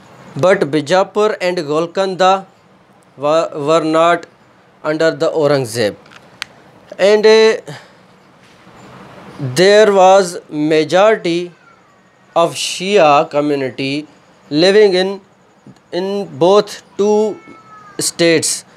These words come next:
Bijapur and Golconda. Aurangzeb was also against Shia community, Shiaism. He wanted to crush them.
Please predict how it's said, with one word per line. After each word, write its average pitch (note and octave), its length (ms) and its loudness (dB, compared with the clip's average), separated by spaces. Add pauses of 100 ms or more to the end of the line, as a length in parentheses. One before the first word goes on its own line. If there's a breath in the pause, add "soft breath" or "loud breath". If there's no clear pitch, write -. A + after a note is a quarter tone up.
(440 soft breath)
Bijapur F#3+ 600 0
and F3+ 320 -2
Golconda. B2+ 680 -6 (840)
Aurangzeb G#3+ 540 4
was G3 240 2
also G3+ 440 2
against G3 440 0
Shia F#3+ 580 -2
community, C3+ 600 -6 (580)
Shiaism. C#3 680 0 (400 loud breath)
He G3 180 -2
wanted F#3+ 680 2
to G3+ 160 2
crush G3+ 440 -2
them. C#3 460 -2